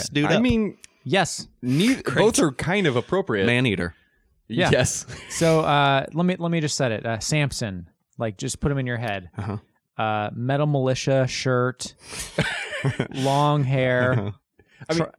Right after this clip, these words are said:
Speaker 3: tribal armband.
Speaker 1: Okay.
Speaker 2: Totally, yes.
Speaker 3: Uh,
Speaker 2: It's kind of a
Speaker 3: way into M M A.
Speaker 2: Kind of
Speaker 1: Okay.
Speaker 2: a, kind of a hesher.
Speaker 1: All right.
Speaker 3: Way into M M A.
Speaker 2: Yeah.
Speaker 3: Like,
Speaker 2: Oh, yeah. He's, like, got a Chuck Liddell, like,
Speaker 3: chess piece.
Speaker 2: chess piece.
Speaker 1: Okay.
Speaker 3: Yeah.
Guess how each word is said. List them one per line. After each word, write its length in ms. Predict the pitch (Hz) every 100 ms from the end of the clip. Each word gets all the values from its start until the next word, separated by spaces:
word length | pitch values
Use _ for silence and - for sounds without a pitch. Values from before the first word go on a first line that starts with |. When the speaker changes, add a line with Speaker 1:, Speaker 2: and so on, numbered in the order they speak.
| -
Speaker 3:
tribal 380 | 160 156 156 151
armband. 760 | 135 139 135 139 139 135 131 -
Speaker 1:
Okay. 300 | - - 104 110
Speaker 2:
Totally, 160 | 127 -
yes. 380 | 123 104 - - _
Speaker 3:
Uh, 640 | 123 123 120 120 120 120 -
Speaker 2:
It's 160 | 139 123
kind 140 | 156
of 40 |
a 40 | 160
Speaker 3:
way 340 | 165 160 151
into 200 | 143 143
M 160 | 139 127
M 120 | 120
A. 340 | 110 95 90 80
Speaker 2:
Kind 200 | 202 190
of 80 |
Speaker 1:
Okay. 240 | 135 107 107
Speaker 2:
a, 40 |
kind 140 | 113 151
of 60 |
a 40 | 95
hesher. 380 | 98 - 110 147 - - - -
Speaker 1:
All 80 | 104
right. 260 | 101 113 - _ _ _ _ _ _ -
Speaker 3:
Way 440 | 123 151 156 147
into 200 | 143 139
M 120 | 127
M 120 | 113 107
A. 200 | 92 82 82 -
Speaker 2:
Yeah. 160 | 117 78
Speaker 3:
Like, 220 | 117 - - - - -
Speaker 2:
Oh, 320 | 175 147 95 -
yeah. 160 | 139 139
He's, 160 | 113 151
like, 120 | 139
got 160 | 127 107
a 40 |
Chuck 220 | - 120
Liddell, 280 | 107 98 95
like, 280 | 90 85 - _ _
Speaker 3:
chess 220 | - 110
piece. 240 | - 113 107
Speaker 2:
chess 160 | 95
piece. 340 | - 82 - 117
Speaker 1:
Okay. 280 | 117 101 - _
Speaker 3:
Yeah. 180 | 117 104